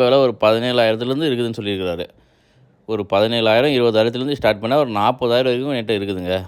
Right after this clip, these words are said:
பெரிய கடாயும் இருக்குது அப்படின்னு சொல்லிக்கிறாரு. இன்ஷா அல்லாஹ் யாருக்கு தேவைப்படுகிறதோ, அவர் இந்த நம்பருக்கு தொடர்பு கொள்ளுங்க. நேர்லயே போய் பார்த்து, ஆடை பார்த்து பிடிச்சி, உங்களுக்கு தேவைப்படுவது அட்வான்ஸ் மட்டும் கொடுத்துட்டு வந்துட்டு கூட, நான் பக்ரீத்துக்கு ஒரு நாள் முன்னாடியோ,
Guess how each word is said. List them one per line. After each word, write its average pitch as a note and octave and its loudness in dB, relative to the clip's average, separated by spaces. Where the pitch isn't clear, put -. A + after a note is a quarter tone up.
பெரிய G#2+ -2
கடாயும் G2 -4
இருக்குது F#2 -6
அப்படின்னு F#2 -8
சொல்லிக்கிறாரு. F#2+ -4
இன்ஷா G#2+ -6
அல்லாஹ் A2 8
யாருக்கு A#2 4
தேவைப்படுகிறதோ, G#2 0
அவர் F#2+ 0
இந்த F2+ -6
நம்பருக்கு G2+ -2
தொடர்பு G2+ 0
கொள்ளுங்க. F2 -2
நேர்லயே C#3 2
போய் B2 2
பார்த்து, A#2 2
ஆடை G#2 2
பார்த்து G2+ 0
பிடிச்சி, G#2 -4
உங்களுக்கு A2+ 2
தேவைப்படுவது A2+ 6
அட்வான்ஸ் A#2+ 0
மட்டும் A#2+ -4
கொடுத்துட்டு G#2+ -4
வந்துட்டு G2 -4
கூட, A2 2
நான் A#2+ 0
பக்ரீத்துக்கு B2 0
ஒரு A#2 0
நாள் C3+ 4
முன்னாடியோ, A#2+ 0